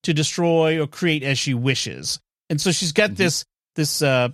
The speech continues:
Speaker 1: I don't know, this awful personality. I, I just didn't find her, how do I put this nicely? I never found the character, like, I think she's supposed to be this, uh, voluptuous,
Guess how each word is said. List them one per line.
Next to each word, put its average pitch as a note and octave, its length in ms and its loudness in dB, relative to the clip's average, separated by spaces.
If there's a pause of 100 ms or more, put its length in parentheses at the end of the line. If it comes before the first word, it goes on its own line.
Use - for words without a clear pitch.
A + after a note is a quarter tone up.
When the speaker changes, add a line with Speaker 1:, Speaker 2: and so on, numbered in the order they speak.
(760)
Speaker 1:
I D#3+ 80 -6
don't D3+ 80 -2
know, A#2+ 120 -2
this A2+ 200 -4 (200)
awful D3 280 0
personality. B2+ 920 0 (840)
I, A#3 180 0 (300)
I C4+ 160 4
just D#4+ 220 -2
didn't D4+ 220 4
find F#3+ 440 2
her, F3+ 260 -2 (920)
how - 120 -10
do D#4 120 -6
I A#3 40 0
put E3 200 -4
this C3+ 140 -4
nicely? C#3 280 -2 (300)
I B3 100 4
never D#4 220 4
found A3 360 4
the F3+ 60 2
character, F3+ 480 2 (120)
like, F3+ 240 2
I G#3+ 100 2
think D4 200 2
she's E4 160 -2
supposed F#3+ 400 2
to F#3+ 80 0
be F3+ 120 2
this, D#3+ 300 2 (440)
uh, D3 200 4
voluptuous, D#3 1000 2